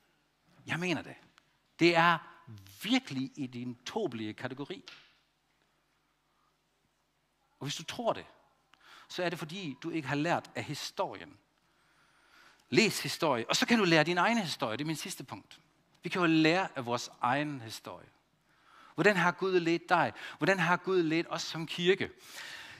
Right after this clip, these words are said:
Noget, som fascinerer mig, det er, når jeg lytter til dem, der har været med til at købe den her kirkebygning dengang. Den grund. Der er stadigvæk heldigvis nogen, der lever af de gruppe mennesker, der har været med til at købe det her.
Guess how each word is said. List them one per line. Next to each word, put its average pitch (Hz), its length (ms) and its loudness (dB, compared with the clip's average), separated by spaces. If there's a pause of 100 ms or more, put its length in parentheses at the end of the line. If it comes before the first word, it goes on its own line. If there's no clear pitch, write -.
(540)
Noget, 185 340 6
som 156 220 4
fascinerer 151 480 2
mig, 156 220 4
det 151 120 2
er, 143 200 4 (960)
når 131 120 2
jeg 127 140 6
lytter 156 220 4
til 139 220 0
dem, 147 240 2
der 127 120 8
har 123 180 4
været 123 160 2
med 139 180 4
til 151 140 -4
at - 60 -6
købe 190 220 -2
den 156 100 0
her 160 80 0
kirkebygning 143 560 -4
dengang. 101 360 -12 (100)
Den 170 160 2
grund. 208 200 -2 (1300)
Der 175 60 6
er 175 100 8
stadigvæk 190 560 2
heldigvis 214 460 2
nogen, 190 160 0
der 151 60 8
lever 165 600 6 (920)
af 151 120 -2
de 135 60 -6
gruppe 135 220 -2
mennesker, 135 380 0 (180)
der 117 60 0
har 123 120 4
været 123 120 0
med 143 160 2
til 139 140 -8
at - 40 -10
købe 139 240 -6
det 98 80 -12
her. 92 120 -16